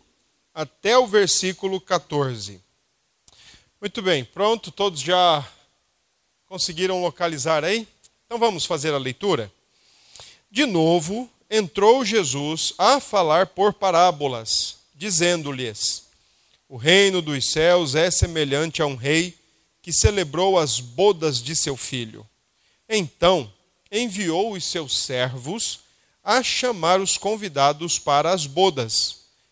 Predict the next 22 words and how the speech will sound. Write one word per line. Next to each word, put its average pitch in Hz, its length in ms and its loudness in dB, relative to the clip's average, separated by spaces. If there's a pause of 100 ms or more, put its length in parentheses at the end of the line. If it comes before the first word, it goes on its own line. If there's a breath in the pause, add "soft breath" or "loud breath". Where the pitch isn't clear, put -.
(160)
mas 147 220 -2
estes 185 480 -2
não 175 380 2
quiseram 143 580 -2
vir. 170 460 -2 (760 soft breath)
Enviou 170 580 2
ainda 147 440 2
outros 233 640 2
servos 127 680 -2
com 170 260 -6
esta 170 380 0
ordem: 127 600 0 (440)
Dizei 180 580 0
aos 151 240 -2
convidados: 135 1000 -4
Eis 240 280 0
que 233 220 -8
já 202 180 0
preparei 185 760 -2
o 160 40 -6
meu 156 200 -4
banquete. 147 760 -4